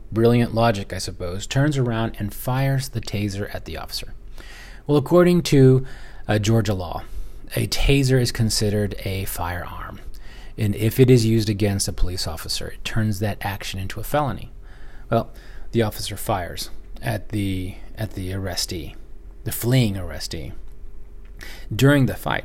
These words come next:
right? And there's a video on it. This is, again, a, one of those things. Everybody says they want,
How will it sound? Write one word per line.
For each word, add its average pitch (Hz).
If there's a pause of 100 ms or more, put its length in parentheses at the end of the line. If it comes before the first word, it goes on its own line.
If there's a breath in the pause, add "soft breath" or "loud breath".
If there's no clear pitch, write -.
(140)
right? 52 (500 soft breath)
And 117
there's 139
a -
video 131
on 104
it. - (180)
This 180
is, 220
again, 123
a, -
one 165
of 170
those 151
things. 101 (280 loud breath)
Everybody 135
says 117
they 117
want, 110